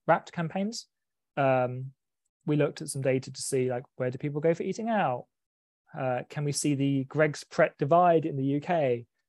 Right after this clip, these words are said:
Uh, trying to jump on things that we knew were already kind of hot topics or popular topics.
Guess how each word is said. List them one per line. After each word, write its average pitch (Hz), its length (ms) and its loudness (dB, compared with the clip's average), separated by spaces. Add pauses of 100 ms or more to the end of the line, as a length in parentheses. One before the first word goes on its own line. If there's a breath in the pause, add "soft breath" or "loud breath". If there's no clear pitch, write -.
(300)
Uh, 139 260 -2
trying 190 320 2
to - 100 -10
jump 180 360 2
on 156 140 0
things 151 280 -4
that - 100 -8
we 143 120 -2
knew 143 360 0
were 139 120 0
already 131 640 -2
kind 123 420 -8
of 123 440 -4 (280)
hot - 220 4
topics - 600 -4
or 131 340 0 (400)
popular 151 440 0
topics. - 580 -6